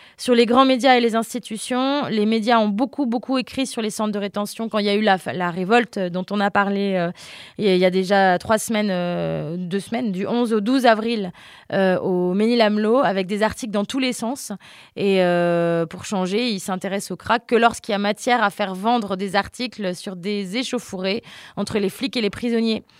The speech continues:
Et les institutions dites indépendantes se réveillent aussi avec notamment la contrôleuse générale des lieux de privation de liberté, euh, Adeline Hazan, qui s'est rendue à Vincennes et au Mesnil-Amelot et a annoncé le dix-sept avril qu'elle appelait le gouvernement à désengorger et à fermer les cras.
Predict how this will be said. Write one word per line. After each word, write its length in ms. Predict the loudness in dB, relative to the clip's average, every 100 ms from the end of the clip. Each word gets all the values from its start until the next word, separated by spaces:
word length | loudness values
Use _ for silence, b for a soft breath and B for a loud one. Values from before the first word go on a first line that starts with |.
| B B B B
Et 60 | 0
les 180 | 2
institutions 600 | 2 -2 -6 -4 -2 -4 -6 -10
dites 260 | -4 -2 2
indépendantes 640 | 2 0 0 0 2 0
se 160 | -2 -4
réveillent 360 | -2 0 0
aussi 240 | -2 -4 -4
avec 240 | -4 -4
notamment 420 | -4 -2 0 0
la 140 | 0 0
contrôleuse 580 | -4 -6 -2 0 -2 -4
générale 480 | -2 0 0 0
des 80 | -2
lieux 140 | -4 -6
de 40 |
privation 440 | -6 -2 -2 -4
de 40 | -6
liberté, 720 | -4 -6 -8 -8 -4 -2 -2
euh, 180 | -2 -6 B B B B B B
Adeline 360 | 2 4 4
Hazan, 280 | 6 4 0
qui 120 | -2
s'est 140 | -4 -2
rendue 240 | 0 4
à 100 | 4
Vincennes 380 | 2 -2 -2 0
et 60 |
au 60 | 0
Mesnil-Amelot 640 | 0 0 2 2 0 2 2
et 100 | 2
a 80 |
annoncé 320 | 0 -2 -6 -8
le 80 |
dix-sept 340 | -8 -4 -4 -2
avril 360 | -2 -2 -6
qu'elle 160 | -4 -2
appelait 180 | -2 -2
le 80 | -2
gouvernement 560 | -2 0 0 0 2
à 80 | 2
désengorger 800 | 2 0 2 2 2 0 0 0
et 80 | -2
à 100 | -2
fermer 360 | -2 -2 0
les 100 | -2
cras. 300 | -6 -8 -10